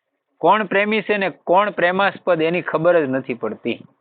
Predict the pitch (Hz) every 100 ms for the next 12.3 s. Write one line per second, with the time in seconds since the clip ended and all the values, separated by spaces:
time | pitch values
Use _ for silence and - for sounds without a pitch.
0 | _ _ _ _ - - _ _ _ _
1 | _ _ _ _ _ _ _ _ _ _
2 | 143 170 170 131 131 151 160 160 165 151
3 | 180 180 190 214 202 196 - 185 170 156
4 | 139 - - - 185 175 233 - 180 175
5 | 185 185 226 214 170 143 127 123 113 117
6 | 107 _ _ _ _ _ _ _ _ 143
7 | 196 190 190 196 180 190 - 180 170 160
8 | 156 147 135 123 127 - 151 131 120 131
9 | 117 - _ - _ _ _ _ _ -
10 | 151 196 247 214 214 202 185 185 190 180
11 | 160 175 214 185 180 180 170 - 156 139
12 | - 135 123